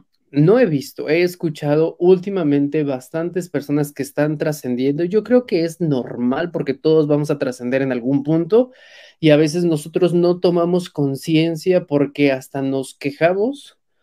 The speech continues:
o somos ingratos de aquellas cosas que ya tenemos y que no valoramos, ¿ok? Por ejemplo, hay mucha gente en este momento que está muy frustrada. Yo, por ejemplo, a veces digo, "Ay, me frustro de tener bastante trabajo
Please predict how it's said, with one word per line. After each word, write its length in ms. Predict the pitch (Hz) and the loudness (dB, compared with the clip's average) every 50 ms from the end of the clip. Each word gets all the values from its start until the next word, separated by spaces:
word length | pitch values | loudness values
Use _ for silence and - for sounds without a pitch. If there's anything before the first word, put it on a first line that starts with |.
| _ _ _ _ _ _ _ | _ _ _ _ _ _ _
o 140 | - 143 139 | -2 -2 0
somos 480 | 143 170 165 170 180 190 185 - - - | 0 0 0 2 2 0 0 -2 -10 -4
ingratos 1000 | - 147 143 139 139 139 143 151 151 160 165 160 _ - 180 180 190 185 - - _ _ _ _ - | -2 0 0 2 2 2 4 4 4 2 0 -2 _ -4 -4 -4 -4 -6 -14 -20 _ _ _ _ -8
de 180 | 143 143 143 | -2 0 2
aquellas 440 | 139 135 139 - 165 170 170 160 160 | 2 2 0 0 0 2 0 0 -2
cosas 500 | - - 165 165 165 165 180 175 175 - | -6 -4 -2 -2 -2 0 -2 -4 -4 -6
que 260 | _ - - 139 127 120 | _ -16 -10 -10 -10 -8
ya 340 | - 151 180 190 196 190 - | -2 0 2 2 2 0 0
tenemos 640 | 185 170 156 151 147 147 156 165 175 180 180 - _ | 0 2 2 2 2 2 0 0 -2 -4 -6 -8 _
y 140 | - 143 143 | -6 -6 -4
que 140 | - 143 131 | -4 -6 -4
no 260 | 127 135 135 143 143 | -4 -2 0 0 2
valoramos, 720 | 139 143 135 135 131 127 120 117 120 117 113 120 120 - | 2 2 0 0 0 0 -2 -2 -6 -10 -12 -16 -14 -10
¿ok? 160 | - 127 - 139 151 185 214 214 - _ - - - - - _ | -8 -4 0 0 0 0 -2 -6 -14 _ -20 -20 -20 -20 -14 _
Por 100 | - 147 | 0 0
ejemplo, 280 | 156 147 175 175 170 190 | 2 2 2 2 2 2
hay 60 | 180 | 4
mucha 280 | 180 180 185 180 185 170 | 4 2 0 0 -2 -2
gente 360 | 175 180 175 170 165 - 175 | -2 -4 -4 -4 -2 -2 0
en 120 | 170 165 | 0 0
este 220 | 165 156 156 - 165 | -2 -2 -4 -2 -2
momento 340 | 156 151 147 151 147 151 139 | 0 2 2 0 0 -2 -4
que 60 | 131 | -4
está 180 | 123 - 143 | -4 -2 0
muy 220 | 139 143 151 160 156 | 2 2 2 2 0
frustrada. 760 | 147 - 147 131 127 - - - 143 143 151 170 196 226 233 _ _ _ _ | -2 -4 -4 -6 -4 -2 0 0 2 2 0 0 -2 -6 -8 _ _ _ _
Yo, 340 | - 143 147 139 147 156 165 | -14 -10 -4 0 0 0 2
por 140 | 160 175 175 | 2 0 0
ejemplo, 380 | 165 143 147 143 143 147 147 143 | 0 0 0 0 0 0 0 2
a 20 | |
veces 400 | 139 139 135 135 135 135 127 - - | 2 0 -2 -2 -4 -6 -8 -10 -10
digo, 420 | - 139 135 131 131 127 123 - - - | -6 -4 -2 0 0 -2 -2 -4 -8 -16
"Ay, 420 | - - - - - - - - - - | -16 -16 -14 -14 -14 -14 -16 -14 -8 -4
me 160 | 143 139 131 | -4 -4 -4
frustro 540 | - - - 147 151 160 156 151 - 170 160 | -4 -4 -2 0 0 0 0 -2 -4 -2 -2
de 80 | 151 | -2
tener 320 | 143 139 131 131 135 135 127 | -2 -4 -6 -4 -4 -6 -6
bastante 720 | 127 123 120 - - _ - - 143 143 143 139 139 139 | -8 -10 -10 -12 -18 _ -12 -10 -10 -8 -8 -8 -8 -8
trabajo 580 | 139 - 131 123 120 120 120 113 - 113 113 | -8 -6 -2 -2 -2 -2 -4 -6 -10 -10 -10